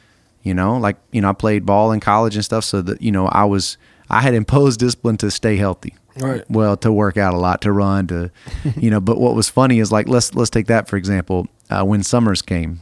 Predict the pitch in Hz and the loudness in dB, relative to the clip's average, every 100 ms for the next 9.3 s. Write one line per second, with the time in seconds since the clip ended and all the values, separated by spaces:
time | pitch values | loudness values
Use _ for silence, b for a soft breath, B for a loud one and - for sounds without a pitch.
0 | - 143 98 - 107 - 104 98 95 98 | -6 -2 -2 0 -2 0 -2 2 2 2
1 | 98 104 104 98 98 104 110 101 113 101 | 2 2 2 2 2 4 2 2 0 0
2 | 95 95 90 - 117 101 98 104 101 90 | -2 -2 -4 0 0 0 0 0 -2 -4
3 | - - - b b b b b b - | -6 -10 -20 b b b b b b -6
4 | 101 101 101 101 98 - 113 107 123 135 | -2 0 2 0 -2 -2 0 2 4 4
5 | 127 117 113 104 101 113 131 98 - 87 | 2 2 2 2 2 4 2 0 -4 -8
6 | 85 b b b b b - 110 104 101 | -10 b b b b b -2 2 2 2
7 | 90 - 117 101 101 107 104 107 113 156 | -2 -4 0 0 0 0 2 2 2 4
8 | 151 143 123 101 - 160 202 98 95 - | 4 2 2 -2 2 2 2 -4 -8 -14
9 | - - | -14 -14